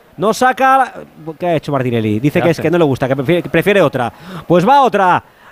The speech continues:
Speaker 1: Allá va, desde la parte derecha, Martinelli. Golpea Martinelli, balón que viene hacia el segundo palo. Se queda media salida al portero. Balón que se pasea y la va a sacar, eh, Kyle Walker. Evita que la recupere nadie y será saque de banda para el City.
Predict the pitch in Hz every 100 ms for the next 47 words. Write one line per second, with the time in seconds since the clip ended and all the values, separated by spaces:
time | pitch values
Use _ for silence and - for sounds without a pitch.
0 | - 123 185 269 254 214 208 220 254 277
1 | 269 240 226 233 220 285 277 233 - -
2 | 220 233 262 294 277 277 302 277 277 277
3 | 285 277 285 277 277 285 294 311 320 302
4 | 302 285 294 294 285 277 294 277 277 294
5 | 311 311 311 277 262 262 247 254 262 233
6 | 277 277 285 220 208 220 123 135 160 240
7 | 240 240 269 269 247 240 233 247 269 247
8 | 254 277 214 277 277 220 254 269 233 233
9 | 226 214 208 196 190 185 180 190 190 180
10 | 214 262 226 277 277 269 269 269 226 240
11 | 202 135 185 254 - 277 254 262 294 262
12 | 320 311 233 185 156 139 123 104